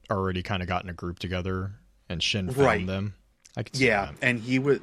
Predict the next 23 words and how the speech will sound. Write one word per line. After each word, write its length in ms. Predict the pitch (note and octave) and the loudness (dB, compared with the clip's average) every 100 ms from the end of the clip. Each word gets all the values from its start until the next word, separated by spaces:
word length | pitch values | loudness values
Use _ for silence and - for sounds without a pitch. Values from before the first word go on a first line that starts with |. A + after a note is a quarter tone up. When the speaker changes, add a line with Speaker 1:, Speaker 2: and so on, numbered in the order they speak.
| - - | -4 0
Speaker 2:
they, 160 | C3+ C3+ | 4 4
they 240 | C3 C3 | 4 2
were, 180 | C#3+ C3+ | 2 -2
like, 440 | B2 B2 A2+ - - - _ | 0 2 0 -4 -20 -20 _
effectively, 1120 | C#3 B2+ C3+ B2+ - B2 A#2 A#2+ A2+ A2+ G#2+ G#2+ | -2 0 2 0 0 -6 -4 -4 -2 -2 -4 -6
uh, 280 | - A2 G#2 G#2 - | -2 2 2 -2 0
building 440 | B2 C#3+ D3 C3 | 2 4 0 -2
a 100 | A#2+ | -4
group 600 | G#2 A#2 A#2 A#2+ A#2 - | -6 -8 -2 -2 -2 -4
that 220 | A2+ A2 | -4 -4
looked 380 | B2 A2+ B2+ - | -4 -4 -4 -4
at 100 | B2 - | -4 -2
Yor 400 | A2+ A#2 A2+ A2+ | -4 0 2 2
from, 220 | - A2+ | 0 -4
like, 180 | G#2+ G#2 | -2 -2
a, 280 | A2+ G#2 G#2 - | 0 2 0 2
a 140 | A2 | 0
historical 840 | G#2+ G#2 - - A2+ A#2+ - A#2+ | 0 -4 -4 -2 0 -2 -2 -6
and 160 | G#2+ G#2 | -6 -8
combat, 600 | - - G#2+ G#2 G#2+ A2 | -12 -6 -6 -2 0 0
uh, 200 | B2 A2 | 2 0
combative 600 | G2+ A2+ G2+ G#2 G#2 A#2 - | 0 -6 -4 -2 -2 -4 -6
perspective, 760 | C3 - C#3+ C#3+ - G3 G3+ | -6 -4 -4 -4 -2 -2 -2